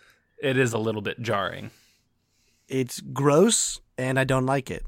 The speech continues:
Speaker 2: And my second qualm is the fact that he says one of the parameters of being on this competition is if you're willing to take your excuses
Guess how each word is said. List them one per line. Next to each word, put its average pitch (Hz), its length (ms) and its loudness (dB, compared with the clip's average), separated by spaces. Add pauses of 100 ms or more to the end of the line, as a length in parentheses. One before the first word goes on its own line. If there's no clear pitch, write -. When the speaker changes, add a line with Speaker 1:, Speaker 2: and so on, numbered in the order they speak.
(380)
Speaker 2:
And 151 160 2
my 143 140 4
second 170 480 2
qualm 107 560 0
is 139 140 -2
the 135 100 -2
fact 127 300 0
that 123 80 -2
he 131 200 -4
says 117 460 -2 (180)
one 156 240 6
of 151 140 4
the 135 80 2
parameters 135 680 4
of 117 140 -4
being 127 240 2
on 120 140 2
this 113 120 0
competition 117 580 -2
is 107 320 -2
if 156 240 0
you're 147 120 6
willing 165 320 8
to 156 80 6
take 160 320 -2
your 170 100 4
excuses 139 720 2